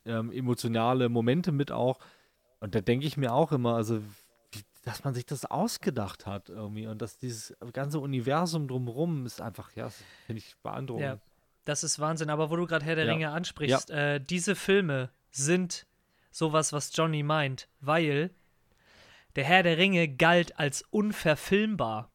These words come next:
Speaker 1: Mhm.
Speaker 2: Und Peter Jackson hat sich gesagt, "Fuck you, ich mach das."
Speaker 1: Und wie er das
Speaker 2: Und
Speaker 1: gemacht
Speaker 2: f-,
Speaker 1: hat.
Speaker 2: und wie? Weil, also diese Filme sind, und man muss sich das mal reinziehen, die sind vom Anfang der zweitausender.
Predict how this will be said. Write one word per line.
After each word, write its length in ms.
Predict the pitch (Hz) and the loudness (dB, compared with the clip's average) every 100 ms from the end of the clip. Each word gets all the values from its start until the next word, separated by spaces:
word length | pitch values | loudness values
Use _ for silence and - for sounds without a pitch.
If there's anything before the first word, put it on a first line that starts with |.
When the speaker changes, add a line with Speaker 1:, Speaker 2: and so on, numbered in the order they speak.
| _ _ _ | _ _ _
Speaker 1:
Mhm. 280 | 110 107 139 - _ _ _ - - | -10 -8 -10 -14 _ _ _ -20 -12
Speaker 2:
Und 200 | - 170 | -2 -2
Peter 300 | - 214 208 160 | 0 4 4 6
Jackson 380 | 180 - 180 | 4 2 -2
hat 140 | 160 - | -2 -2
sich 180 | 147 - | -8 -6
gesagt, 540 | 135 131 135 - - _ _ _ | -4 0 -2 -2 -14 _ _ _
"Fuck 600 | _ - - - 254 - | _ -20 -4 0 0 0
you, 300 | 143 139 180 - _ | -2 -2 -4 -10 _
ich 200 | - 135 | -10 -6
mach 220 | 151 190 - | -2 -2 -2
das." 340 | 117 113 - - | -6 -6 -8 -6
Speaker 1:
Und 200 | 120 95 | -6 0
wie 120 | 143 | 4
er 60 | 165 | 6
das 140 | 104 | 4
Speaker 2:
Und 140 | - 233 | 4 4
Speaker 1:
gemacht 160 | 98 | 4
Speaker 2:
f-, 140 | 104 101 | -2 -4
Speaker 1:
hat. 60 | - - - - _ | -8 -20 -20 -20 _
Speaker 2:
und 440 | 202 180 131 143 | 4 4 0 0
wie? 320 | 208 226 139 - _ _ | 2 2 0 -8 _ _
Weil, 240 | 175 165 165 | 4 4 4
also 240 | 185 175 175 | 2 2 -2
diese 300 | 190 202 220 | -4 -4 -4
Filme 360 | - 247 220 | -2 -2 -2
sind, 240 | 160 175 180 | -2 -4 -2
und 120 | 180 | 2
man 100 | 185 | 4
muss 180 | 202 262 | 4 0
sich 100 | 247 | -2
das 180 | 185 - | -4 -2
mal 140 | 160 | 0
reinziehen, 520 | 156 202 214 - 147 | 4 2 0 -4 -4
die 120 | 139 139 | -4 -2
sind 280 | 147 214 | 0 -2
vom 280 | - - 139 - | -4 -4 -4 2
Anfang 500 | 175 226 - 165 160 | 2 2 0 0 2
der 140 | 160 | 0
zweitausender. 920 | - 127 127 - 175 185 170 127 98 | 0 -2 -2 0 0 0 -2 -4 -6